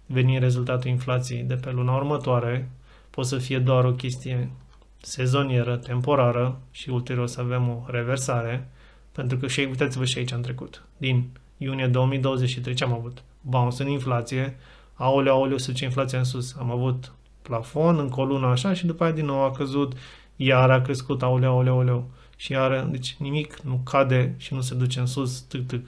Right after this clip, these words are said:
Sunt zone, uite, ca și aici pe creștere. Sus, stat, sus, tâm, tâm. Și atunci,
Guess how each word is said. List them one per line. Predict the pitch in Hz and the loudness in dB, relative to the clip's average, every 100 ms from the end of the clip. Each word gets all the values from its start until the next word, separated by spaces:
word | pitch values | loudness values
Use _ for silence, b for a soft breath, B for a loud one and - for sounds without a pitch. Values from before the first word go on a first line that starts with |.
| - | -14
Sunt | - - 139 127 135 | -14 -8 -8 -6 -4
zone, | 131 123 | -2 0
uite, | 123 - | -2 -4
ca | 143 | -4
și | 135 | -4
aici | 120 - | -6 -10
pe | - | -12
creștere. | 123 120 - 127 - b b b | -10 -10 -10 -14 -18 b b b
Sus, | - 151 151 139 - - | -2 2 4 2 -10 -20
stat, | - - 135 135 131 127 - | -14 -4 0 0 -2 -8 -20
sus, | - 131 131 127 127 - | -10 -4 -2 -2 -4 -10
tâm, | - 131 131 - | -6 -4 -6 -4
tâm. | 143 127 127 B B B B B | -2 -2 -4 B B B B B
Și | - | -4
atunci, | 151 127 | -2 -2